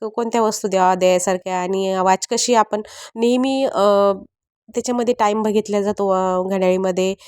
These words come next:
आणि नेहमी असं क-, म्हणजे, अ, समोरच असते हातामध्ये, त्याच्यामुळं मग म्हटलं त-, ती वस्तू कशी नेहमीच त्यांच्या हातात राहणार आहे, खराब होणार नाही आणि नेहमी त्याच्यावर नजर असणार, म्हणून मी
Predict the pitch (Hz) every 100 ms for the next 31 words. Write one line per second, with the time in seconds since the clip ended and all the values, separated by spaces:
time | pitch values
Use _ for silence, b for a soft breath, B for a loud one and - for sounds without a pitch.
0 | B _ 190 185 202 208 208 202 202 202
1 | 196 190 185 190 - 170 175 170 220 240
2 | 233 226 208 208 - 214 208 185 190 196
3 | 190 190 190 196 220 208 208 208 208 196
4 | 202 190 - - 196 190 214 214 214 220
5 | 220 220 220 214 214 214 208 202 190 185
6 | 180 190 185 180 190 196 185 180 180 180
7 | 175 180 175 185 B B B _ 175 175
8 | 180 180 196 214 226 214 208 196 202 190
9 | 196 196 - 202 190 190 226 233 220 240